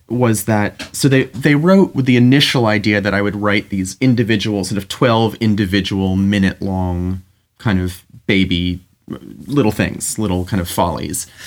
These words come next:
Um, and I thought, you know, I, I read the email, I thought, "I don't know if that's what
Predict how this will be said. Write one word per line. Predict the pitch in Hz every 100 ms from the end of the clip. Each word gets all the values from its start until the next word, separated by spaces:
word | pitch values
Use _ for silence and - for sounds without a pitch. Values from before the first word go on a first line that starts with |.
| - - -
Um, | 151 143 143
and | 165
I | 170
thought, | 170 175 165 -
you | 175
know, | 143
I, | 127 - -
I | 123 123 120 -
read | 151 143
the | 131
email, | 127 120
I |
thought, | 117 131
"I | 147
don't | 180 170 123
know | 120 113 104 104 110 - _ -
if | 117 -
that's | 107 98 -
what | 104